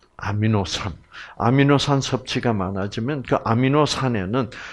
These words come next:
어, 주성분 질소입니다. 에, 이, 그래서 아미노산이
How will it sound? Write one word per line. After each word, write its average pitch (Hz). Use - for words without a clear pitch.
어, -
주성분 135
질소입니다. 113
에, 98
이, 120
그래서 131
아미노산이 113